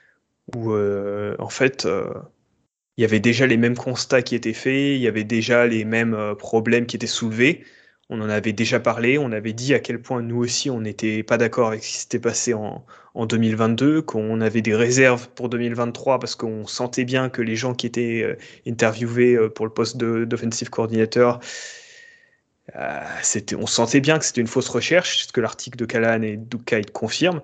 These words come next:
Euh, voilà, c'était une recherche qui était volontairement limitée parce que, euh, Bill, euh, voulait continuer avec Patricia, euh, il ne voulait, il ne voulait, euh,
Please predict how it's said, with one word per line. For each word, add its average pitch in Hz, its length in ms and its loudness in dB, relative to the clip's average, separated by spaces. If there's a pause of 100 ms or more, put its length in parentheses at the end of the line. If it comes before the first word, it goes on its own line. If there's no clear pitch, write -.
(440)
Euh, 90 440 -6
voilà, 127 260 6
c'était - 180 -12
une 110 140 -10
recherche 113 340 -6
qui - 80 -8
était 113 100 -2
volontairement 135 720 2
limitée 123 520 0
parce 117 260 -6
que, 107 480 -6 (400)
euh, 107 100 -2
Bill, 117 320 0
euh, 104 420 2
voulait 123 360 2
continuer 117 340 -2
avec 110 160 0
Patricia, 131 800 2 (260)
euh, 104 520 0
il 117 160 0
ne 117 180 6
voulait, 113 500 4
il 120 120 -4
ne 113 100 0
voulait, 120 380 4
euh, - 260 -2